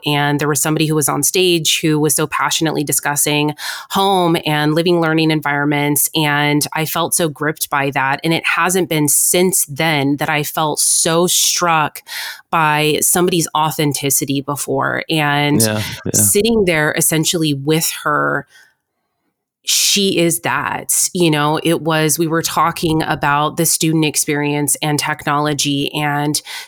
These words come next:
Speaker 1: doing the right thing and all of these things, this whole conversation and the humility, the realness, the, uh, it's all there. And she's so smart and she's so knowledgeable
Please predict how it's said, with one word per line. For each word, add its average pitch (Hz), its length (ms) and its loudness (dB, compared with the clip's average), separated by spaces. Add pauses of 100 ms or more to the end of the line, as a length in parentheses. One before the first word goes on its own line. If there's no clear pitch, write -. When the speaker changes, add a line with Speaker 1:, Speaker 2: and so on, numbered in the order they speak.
Speaker 1:
doing 170 360 2
the 165 80 2
right 151 280 0
thing 147 520 0
and 156 200 0 (120)
all 175 220 2
of 202 120 -2
these 180 300 0
things, 165 320 2
this 156 120 0
whole 170 300 0
conversation 160 800 0
and 160 80 -2
the 165 60 0
humility, 190 1000 0 (480)
the 170 180 -2
realness, 170 760 0
the, 160 520 0
uh, 156 220 0 (1040)
it's 208 180 0
all 247 260 2
there. 143 720 -4
And 180 140 0
she's - 240 0
so 233 480 2
smart 147 840 0
and 165 220 0
she's - 220 0
so 208 400 2
knowledgeable 151 840 0